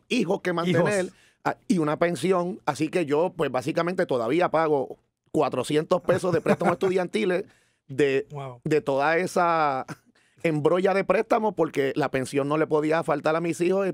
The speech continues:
Speaker 1: en ese, ¿sabe?
Speaker 2: Ujú.
Speaker 1: Máxime que no estaba presente, o sea,
Speaker 2: Claro.
Speaker 1: que l-, lo menos que podía hacer era eso.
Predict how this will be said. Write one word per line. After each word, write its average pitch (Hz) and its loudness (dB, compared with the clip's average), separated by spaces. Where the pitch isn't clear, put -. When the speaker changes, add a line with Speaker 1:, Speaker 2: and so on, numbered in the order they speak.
Speaker 1:
en 143 -2
ese, 135 -2
¿sabe? 139 -2
Speaker 2:
Ujú. 151 0
Speaker 1:
Máxime 151 0
que 139 -2
no 135 -4
estaba 139 0
presente, 131 -2
o 110 -2
sea, 127 0
Speaker 2:
Claro. - -8
Speaker 1:
que 113 -4
l-, 123 -2
lo 123 -2
menos 143 -2
que 143 -2
podía 123 0
hacer 117 -4
era 107 -4
eso. 110 -6